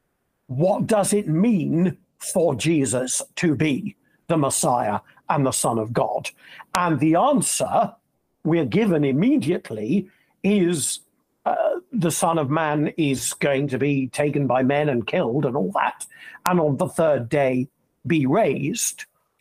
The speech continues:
And Peter very famously immediately rejects that. So the second half of the gospel then is about Christ leading the disciples to understand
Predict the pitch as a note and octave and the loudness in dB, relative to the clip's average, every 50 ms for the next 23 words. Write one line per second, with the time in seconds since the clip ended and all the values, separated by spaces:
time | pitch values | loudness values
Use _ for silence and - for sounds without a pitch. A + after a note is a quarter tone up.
0 | _ _ _ _ - E3+ F#3+ F#3+ F3+ - - - A#3+ B3 G3+ - G3+ F3+ A#2+ C#3 | _ _ _ _ -4 -2 0 0 0 -2 0 0 0 2 2 2 0 0 2 0
1 | C#3 C3+ C#3 E3+ E3 - - C3 D3 D3+ D#3 D3 - - D3 D3+ D#3+ D#3 C#3+ _ | 0 2 2 0 0 0 0 0 2 2 0 0 -2 -2 0 0 0 0 -2 _
2 | _ _ _ _ - - G3 F3+ E3 E3 F3 E3+ C#3 D3 D3+ E3 D#3 - D3+ D#3 | _ _ _ _ -4 0 2 2 4 4 2 2 2 0 0 -2 -2 -2 -2 -2
3 | D3 C#3 - _ _ _ - - D3+ E3+ F3+ F#3 F#3 D3+ A2 - F#3 A3 G#3+ - | -2 -2 -4 _ _ _ -6 -2 0 2 2 2 2 0 0 0 0 0 0 -4
4 | - - - - - - B2 G#2+ - _ - - - _ _ - - - - - | -10 -4 -4 -2 -2 -2 -4 -4 -6 _ -14 -20 -20 _ _ -20 -20 -14 -4 -2
5 | F3 E3+ D#3 D#3+ - - - A3 F3 - - E3+ D3+ C#3 - - F3 G#3 - D3+ | 0 2 2 2 0 0 0 0 0 0 -2 -2 -2 0 0 2 2 2 2 0
6 | - - C#3+ C3 C#3+ C3+ A#2 A#3 C#4 C4 - - - - - D#3 B2 A2 B2 A#2 | -2 -6 -6 -4 -2 -2 0 0 0 0 -2 -6 -8 -6 -4 -4 -4 -2 -2 -2
7 | G#2 G2 A#2 C#3+ D3 _ - - - - _ _ - G3+ F3+ F3+ F3 - - - | -2 -2 -4 -6 -8 _ -16 -20 -20 -20 _ _ -2 0 2 2 0 0 -2 -4
8 | - - F3+ D#3+ E3+ D#3+ D3+ - - - - - G3+ F#3+ F3+ F3+ D#3+ - - - | -4 -4 -2 0 0 0 0 -2 -4 -6 -2 0 0 2 2 0 0 -2 -4 -6
9 | - - _ _ _ _ _ _ _ _ - - D3+ E3+ F3+ F3+ G3 G#3+ A3 G#3+ | -8 -14 _ _ _ _ _ _ _ _ -6 -2 0 2 2 2 2 2 2 2
10 | G3 F#3 G3+ E3+ D3+ D3 C#3+ D3 - - C#3+ D#3+ D#3 D3+ C3+ - - C#3+ D3+ D3+ | 2 2 2 2 2 0 0 -2 -2 -4 -4 -2 -2 -2 -4 -2 0 0 0 0
11 | D3 C#3 C#3 D3 - - - - D3+ E3 E3 D3+ C#3+ D#3 C#3+ - - - - D#3 | 0 -2 -2 -2 -2 -2 -2 0 0 0 0 0 0 -2 -2 -4 -4 -2 -2 0
12 | D3+ C#3 C#3 C#3 C#3+ C#3 B2+ - | 0 0 0 0 0 -2 -4 -6